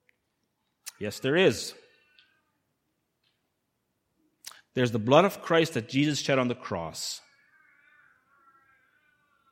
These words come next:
And if a man, like I just read about in the letter, if he applied that, he wouldn't do what he did.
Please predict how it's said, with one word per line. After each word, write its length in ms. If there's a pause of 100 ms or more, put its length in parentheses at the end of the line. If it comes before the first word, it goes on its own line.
(1300)
And 120
if 120
a 40
man, 360
like 160
I 80
just 320
read 220
about 240
in 80
the 60
letter, 220
if 140
he 120
applied 580
that, 440 (480)
he 140
wouldn't 320
do 120
what 140
he 80
did. 400